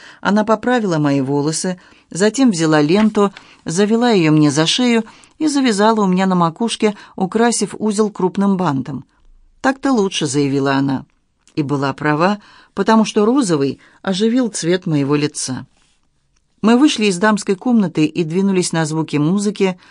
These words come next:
и ритмичного топанья. В конце коридора я увидела каркасную деревянную конструкцию, которая напоминала стойку бара. За ней находилась большая центральная комната. Сцена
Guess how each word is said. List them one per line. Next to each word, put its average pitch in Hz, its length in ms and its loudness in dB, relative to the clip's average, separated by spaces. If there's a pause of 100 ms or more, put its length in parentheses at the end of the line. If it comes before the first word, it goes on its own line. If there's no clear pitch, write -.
(320)
и 277 120 2
ритмичного 170 580 0
топанья. 135 560 -6 (640)
В - 80 -20
конце 196 380 2
коридора 180 440 0
я 160 180 2
увидела 175 360 0
каркасную 170 560 -2
деревянную 180 480 0
конструкцию, 208 760 -2 (240)
которая 285 340 0
напоминала 208 560 2
стойку 185 400 -4
бара. 151 400 -2 (380)
За 156 220 0
ней 220 320 2 (300)
находилась 226 520 0
большая 202 420 0
центральная 202 600 -2
комната. 135 560 -2 (360)
Сцена 262 500 2